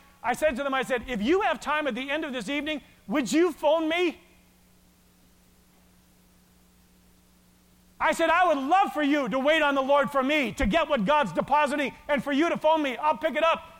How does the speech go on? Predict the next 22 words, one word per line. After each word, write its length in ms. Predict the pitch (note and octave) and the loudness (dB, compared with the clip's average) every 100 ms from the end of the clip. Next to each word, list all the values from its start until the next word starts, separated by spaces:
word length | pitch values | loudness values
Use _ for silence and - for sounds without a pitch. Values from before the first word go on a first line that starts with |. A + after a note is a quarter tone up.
| - | -4
and 160 | C#4 B3 | -4 0
hear 320 | F4 G4+ D4+ | 2 4 4
what 180 | C#4 G#3+ | 2 2
God 180 | C#4+ C#4 | 2 2
is 120 | - | 0
saying, 300 | E4 D4+ G3+ - | 0 0 -4 -4
and 160 | D4 D4 | 0 0
then 100 | D4 | 0
for 120 | D4 | 0
you 160 | C#4+ | 0
to 60 | E4 | -2
pray 220 | B3 D4 | 0 2
over 180 | D4+ C#4 | 2 0
me." 220 | C4 G3 - - - _ - | -6 -8 -12 -20 -20 _ -10
Can 100 | A#3 | -8
I 80 | |
tell 200 | B3 B3+ | -6 -6
you, 100 | B3+ B3 | -8 -10
they 140 | A#3+ | -10
never 200 | B3 A#3 | -10 -10
phoned 280 | - B3 B3 | -12 -12 -12
me. 180 | B3 | -16